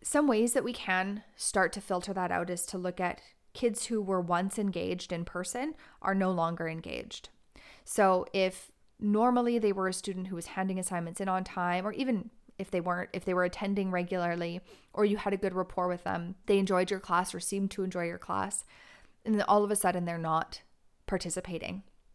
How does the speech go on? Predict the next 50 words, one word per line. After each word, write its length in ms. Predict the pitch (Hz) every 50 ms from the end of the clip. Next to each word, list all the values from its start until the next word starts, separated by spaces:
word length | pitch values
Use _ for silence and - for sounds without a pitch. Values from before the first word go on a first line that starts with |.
| - - - - - - -
That's 180 | - 214 226 -
a 60 | 269
pretty 260 | - - - 208 214
clear 260 | 208 - - 196 190
sign 300 | 190 - 196 170 170 175
that 100 | 180 165
a 60 | 180 175
student 300 | - - 175 170 165 160
is 80 | 165
struggling. 500 | - - 165 156 160 - - - - - - _ -
If 160 | - 233 220 -
the 80 | 247
student 320 | 226 - - 254 254 294 285
is 140 | 262 -
not 360 | 226 208 196 196 196 - - 196
making 440 | 196 185 185 180 - 196 190 185
Zoom 260 | 175 165 180 180 180 185
meetings 580 | 196 208 220 226 247 285 320 339 - - - - - - _ _ _ _ _ _ - -
because 240 | 196 - 214 190
they're 140 | 185 196 185
still 340 | 180 - - - 190 185 180
sleeping. 640 | - - - - 180 170 165 - - - - 202 202 - _ _ _ - - - - - - -
So 100 | - 233
if 140 | 214 202 -
you 80 | 214
hear 240 | 196 - 277 302 302
from 180 | 294 277 233 214
them, 300 | 190 170 175 175 175 - -
"Oh, 240 | 220 214 214 214
I'm 140 | 202 196 196
sorry, 320 | 196 - 220 208 208 202 190
I 80 | 180
missed 340 | 185 185 196 202 - - -
that 240 | 208 185 180 - 190
Zoom 220 | 196 190 190 190
meeting, 300 | 185 180 175 175 170 170
I 100 | 170 175
was 140 | 175 175 170
asleep," 440 | 170 - - - 220 202 185 180 - -
and 100 | 180 175
your 140 | 175 175
Zoom 180 | 175 190 208 202
meeting 180 | 196 185 180 180
was 120 | 175 170
scheduled 340 | - - 170 165 175 170 -
for 140 | - 185 175
noon 320 | 175 175 175 175 175 170
or 80 | 165 170
one 160 | 170 170 170
o'clock, 500 | 170 - - 165 170 226 285 - -